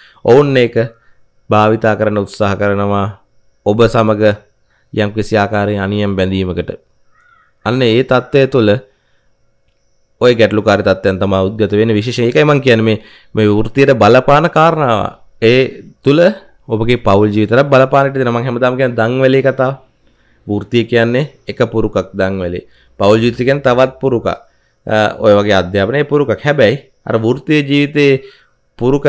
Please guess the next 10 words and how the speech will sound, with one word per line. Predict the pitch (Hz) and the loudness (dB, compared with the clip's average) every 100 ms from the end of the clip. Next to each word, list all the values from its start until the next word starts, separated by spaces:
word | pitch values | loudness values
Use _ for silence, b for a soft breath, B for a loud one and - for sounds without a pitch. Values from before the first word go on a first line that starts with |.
| 135 | 2
තුළ | 139 127 - _ _ | 2 2 0 _ _
යම්කිසි | 120 113 113 127 143 | -2 -2 -2 0 2
ආකාරයකම | 131 135 135 143 135 123 - | 2 2 2 2 2 -2 -2
ශක්තිය | - 110 - 151 143 | -4 -4 -4 0 2
භාවය | 139 135 135 | 4 4 4
පොඩක් | 127 127 120 | 2 0 0
අඩු | 107 131 220 | 2 2 4
වුණොත් | 143 123 - _ _ _ _ | 2 0 -4 _ _ _ _
අර | 107 107 - _ _ _ - | -2 -2 -2 _ _ _ -6
හැම | 95 | -2